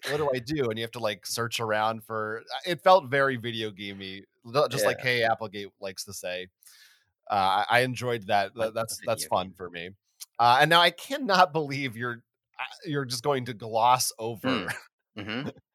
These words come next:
Speaker 1: <laughs> the part of this book <laughs> that unironically made me laugh out loud <laughs>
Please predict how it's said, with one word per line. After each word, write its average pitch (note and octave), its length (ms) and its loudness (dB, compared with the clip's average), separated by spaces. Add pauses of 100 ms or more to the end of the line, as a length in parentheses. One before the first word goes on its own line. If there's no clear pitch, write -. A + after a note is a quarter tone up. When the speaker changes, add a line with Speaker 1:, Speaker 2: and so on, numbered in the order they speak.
(260)
Speaker 1:
<laughs> - 1300 -14
the F3 80 0
part E3+ 400 4
of C#3 100 -12
this D3+ 240 -2
book C3 320 0 (580)
<laughs> - 500 -14
that C3 440 6 (1120)
unironically D#3 1300 10 (1000)
made D3+ 280 2
me C3+ 440 -4
laugh B2 480 6
out B2+ 260 6
loud G#2+ 440 -2 (260)
<laughs> D#3+ 260 -8